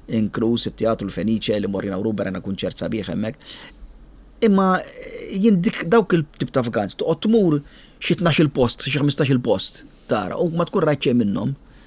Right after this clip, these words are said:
tagħmel tliet sigħat kollox hemmhekk. Eh, dawk, mm, naħseb, u anke jajuni wkoll dawk, naħseb jajunu ħafna. Imma Venezja, però mbagħad jiena belt tal-qalb immens hija Ruma.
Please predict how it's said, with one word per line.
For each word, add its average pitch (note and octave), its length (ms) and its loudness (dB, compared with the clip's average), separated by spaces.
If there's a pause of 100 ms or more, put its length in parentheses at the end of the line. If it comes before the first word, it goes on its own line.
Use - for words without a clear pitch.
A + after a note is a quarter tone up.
(220)
tagħmel C3 360 2
tliet - 240 0
sigħat B2+ 200 2
kollox A2 440 4
hemmhekk. G#2+ 360 0 (400)
Eh, D4 160 -2
dawk, G3+ 340 2
mm, F3+ 840 -6
naħseb, D3 400 0
u F3 240 4
anke F3 200 6
jajuni C3+ 520 8
wkoll G2 240 0
dawk, - 400 -8
naħseb A2+ 320 -2
jajunu F#2+ 240 0
ħafna. - 200 -8 (440)
Imma D3 260 4
Venezja, C#3 460 2 (400)
però A3 180 6
mbagħad G#3 400 4
jiena E3+ 220 4 (1120)
belt D#3 300 6
tal-qalb D#3 400 4
immens C#3 320 4
hija A#2 100 6
Ruma. F2+ 300 0